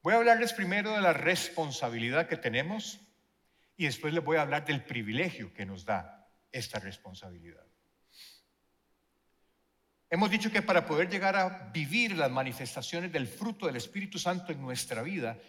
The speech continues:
es necesario que hayamos clavado nuestra naturaleza pecaminosa. ¿Cuándo ocurre eso? ¿Y cómo ocurre eso? En el momento en que usted le entrega su vida al Señor Jesús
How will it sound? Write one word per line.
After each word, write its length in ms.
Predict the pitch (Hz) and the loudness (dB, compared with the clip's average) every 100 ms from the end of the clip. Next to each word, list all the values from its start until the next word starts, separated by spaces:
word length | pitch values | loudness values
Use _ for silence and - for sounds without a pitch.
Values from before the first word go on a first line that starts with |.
| - _ | -20 _
es 200 | 160 147 | -8 -2
necesario 600 | 175 151 - 170 165 165 | -2 -4 0 2 2 -2
que 80 | 160 | -2
hayamos 500 | 120 151 156 170 - - - | 2 2 2 -2 -4 -8 -2
clavado 1040 | - 156 127 127 170 170 139 113 117 - - _ _ _ _ _ | 6 10 10 12 12 12 10 2 -2 -10 -20 _ _ _ _ _
nuestra 340 | 139 131 - 127 | -2 -2 -2 0
naturaleza 840 | 120 - 120 117 147 143 143 143 - | 0 0 0 2 2 0 -4 -6 -6
pecaminosa. 640 | 120 185 208 180 - - _ _ _ | -4 -2 -4 -8 -14 -20 _ _ _
¿Cuándo 300 | - 277 240 | 4 4 2
ocurre 360 | 175 180 147 120 | -4 -4 -2 -2
eso? 200 | 113 - - _ _ _ _ _ - | -4 -10 -16 _ _ _ _ _ -10
¿Y 100 | 151 | -4
cómo 300 | 185 202 190 | 0 0 0
ocurre 440 | - 110 131 214 | -2 -6 -4 -4
eso? 180 | 247 - - _ _ _ _ _ _ _ _ _ _ _ _ | -6 -12 -20 _ _ _ _ _ _ _ _ _ _ _ _
En 160 | 208 196 | 6 8
el 120 | 196 | 8
momento 420 | 185 190 269 269 | 8 10 8 8
en 100 | 302 | 0
que 100 | 254 | 0
usted 640 | 226 - 202 160 113 - - | -2 0 4 4 4 -4 0
le 140 | 170 160 | 4 4
entrega 420 | 139 190 233 247 | 4 2 6 6
su 180 | 196 175 | 4 2
vida 220 | 196 220 | 4 4
al 80 | 202 | 4
Señor 440 | - 143 160 165 | 0 -2 -2 -4
Jesús 540 | - 156 - - _ | -6 -10 -12 -20 _